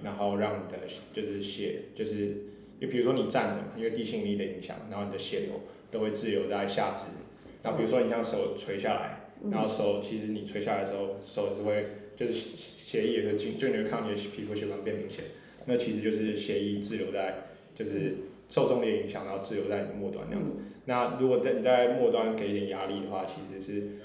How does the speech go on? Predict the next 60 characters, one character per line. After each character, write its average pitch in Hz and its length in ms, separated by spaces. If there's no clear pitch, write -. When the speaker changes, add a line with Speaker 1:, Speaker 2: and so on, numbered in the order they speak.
Speaker 1:
应 131 100
该 135 240
可 123 60
以 107 100
帮 107 220
助 113 100
你 101 140
的 - 80
循 - 240
环 - 200
好 - 200
一 - 20
点， - 140
就 110 80
不 104 220
会 98 200
那 107 80
么 101 100
多 98 120
血 - 180
液 98 80
滞 98 120
留 92 100
在 - 80
静 - 260
脉 - 180
这 240 60
样 226 100
子。 240 60
Speaker 2:
就 - 20
那 180 100
种 156 80
俗 160 260
称 175 140
的 185 60
促 240 260
进 175 400
静 170 300
脉 175 240
回 131 260
流。 135 200
Speaker 1:
对， 110 160
但 139 180
至 147 140
于 123 40
说 127 120
这 - 80
样 123 180
它 120 120
到 120 180
底 104 100
有 117 120
没 107 100
有 104 80
效 113 280
到 107 220
可 101 120
以 98 180
减 98 260
少 - 420